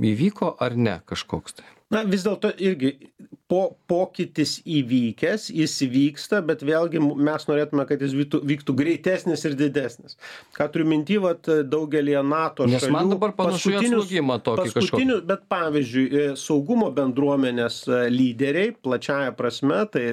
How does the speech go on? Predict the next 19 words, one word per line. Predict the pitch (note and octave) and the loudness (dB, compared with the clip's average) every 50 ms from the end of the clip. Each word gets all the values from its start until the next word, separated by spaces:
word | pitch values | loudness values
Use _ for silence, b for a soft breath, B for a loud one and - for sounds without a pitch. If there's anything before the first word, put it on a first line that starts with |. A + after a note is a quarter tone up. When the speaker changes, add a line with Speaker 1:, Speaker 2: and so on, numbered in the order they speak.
| A2+ - | -4 -6
Speaker 2:
tai, | - - A#2 A#2 A#2 - | -4 -2 -2 0 -2 -4
tai | - - B2+ A#2+ A#2 | -4 -4 -2 0 2
nato | A#2+ B2+ B2+ C3+ C3+ - C3+ A#2+ A#2 A#2+ A#2 B B B B B | 2 2 2 0 -2 -2 -2 -2 -2 -2 -6 B B B B B
šalių | B - - - B2 A#2+ B2+ B2+ C3 B2+ B2 A#2 A2+ | B -4 -2 -2 0 0 2 2 2 2 2 0 -2
kariuomenių | - - B2 C3 E3+ G#3 A3 G#3 F3+ E3 D3+ C#3+ C3+ | -2 -2 0 0 2 0 0 0 0 0 0 0 0
vadai, | C#3 C3+ A#2+ C3+ C3+ C3+ C3+ C3+ C3+ B2+ A2 G2+ | 0 0 0 0 0 0 2 0 0 -2 -4 -6
gynybos | - A#2 A#2 B2+ C3 D#3 G3 G#3+ F#3+ F#3+ D3+ - - D3 | -8 -2 2 2 4 4 4 2 2 0 -2 -2 0 0
ministrai, | C#3 C3+ C3 C3+ C3+ B2+ - - C3 A#2+ A#2 A2 - B B B B B B B | 2 4 4 4 2 0 -2 -4 -4 -2 -2 -4 -4 B B B B B B B
na, | - B2+ C3+ C#3 C#3 C3+ C3 B2 A#2+ A#2 | -2 0 0 2 0 0 0 -2 -4 -6
jau | - - B2+ A#2+ A#2 | -6 -4 -4 -4 -4
turbūt | - - B2 B2+ C3+ - | -4 -6 -4 -4 -2 -2
nuo | C#3 B2+ - | -2 -4 -2
praeitų | - C#3 C#3+ C#3+ C#3+ C#3+ C3 | -2 -2 -2 -2 0 2 2
metų | C3+ C#3+ C#3+ C#3+ - C#3 | 2 2 0 -2 -4 -4
kokio | - - C3 - - A#2+ A#2+ | -2 -2 -4 0 0 0 2
lapkričio, | C3+ E3 G3+ G#3 G#3 - - B2+ A#2 - - - B2 B2 C3+ | 2 2 0 -2 -4 -6 -10 -10 -10 -10 -4 -2 0 0 0
e, | C3+ A#2 B2 B2 B2 A#2+ A#2+ B2 | -2 -2 -4 -4 -2 0 0 0
rudens, | A#2+ B2 A#2+ A#2+ D3+ E3+ F3+ E3 C#3+ - - - - | 0 0 0 0 0 0 0 -2 -2 -4 -8 -10 -10
e, | C3 A#2+ | -8 -6